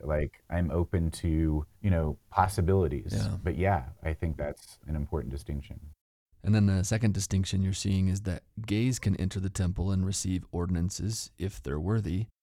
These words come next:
Speaker 2: whereas blacks could not enter the temple and receive ordinances no matter how otherwise worthy they may have been, right?
Speaker 1: Yeah.
Speaker 2: And it seems like another distinction is, and you make a great case for this in your book,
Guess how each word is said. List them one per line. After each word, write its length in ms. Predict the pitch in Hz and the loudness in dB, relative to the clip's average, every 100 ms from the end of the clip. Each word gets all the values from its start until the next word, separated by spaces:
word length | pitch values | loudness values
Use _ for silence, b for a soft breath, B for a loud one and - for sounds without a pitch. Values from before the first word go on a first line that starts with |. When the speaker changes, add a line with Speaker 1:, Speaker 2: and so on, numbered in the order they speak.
| - | -4
Speaker 2:
whereas 800 | 104 104 95 92 92 95 - - | 0 2 2 2 0 -2 -6 -10
blacks 800 | 80 90 104 110 110 - - - | -6 -2 0 0 -2 -6 -12 -12
could 320 | - 117 110 | -6 -4 0
not 280 | 107 - - | 0 0 0
enter 220 | 101 98 | -2 -2
the 100 | 98 | -2
temple 360 | - 92 92 | 0 0 2
and 100 | 92 | 2
receive 320 | 90 90 92 90 | 2 0 -2 -2
ordinances 960 | 87 90 92 90 92 90 90 - - - | 0 2 2 0 -2 -4 -4 -8 -10 -4
no 160 | 92 | -2
matter 400 | 92 95 104 101 | 2 2 0 0
how 380 | 95 104 101 95 - | 0 0 0 -2 -2
otherwise 560 | 104 98 98 98 95 | 0 2 0 0 0
worthy 300 | 95 98 95 | 0 0 0
they 180 | 92 95 | 0 0
may 180 | 92 95 | 0 0
have 220 | 98 90 | 0 0
been, 300 | 95 80 - - - | -4 -4 -8 -16 -8
right? 220 | 87 85 - _ | -6 -6 -10 _
Speaker 1:
Yeah. 200 | 120 98 - _ _ _ | 4 4 -2 _ _ _
Speaker 2:
And 120 | 110 | 0
it 80 | 110 | 2
seems 180 | 165 160 | 0 -2
like 160 | - | 0
another 260 | 123 120 165 | 0 2 0
distinction 760 | 131 113 - 95 95 98 92 - | -2 -2 0 0 0 0 0 0
is, 480 | 92 101 90 - - _ | 0 2 2 -4 -12 _
and 120 | 107 | 0
you 80 | 113 | 2
make 200 | 113 107 | 2 0
a 40 | |
great 360 | 95 98 87 - | -2 -2 -2 -6
case 260 | - 101 - | -4 -2 -2
for 140 | 98 | -2
this 420 | 101 98 - - | 0 -2 -4 -8
in 200 | - 98 | -2 0
your 80 | 90 | 0
book, 260 | 90 95 | 0 -2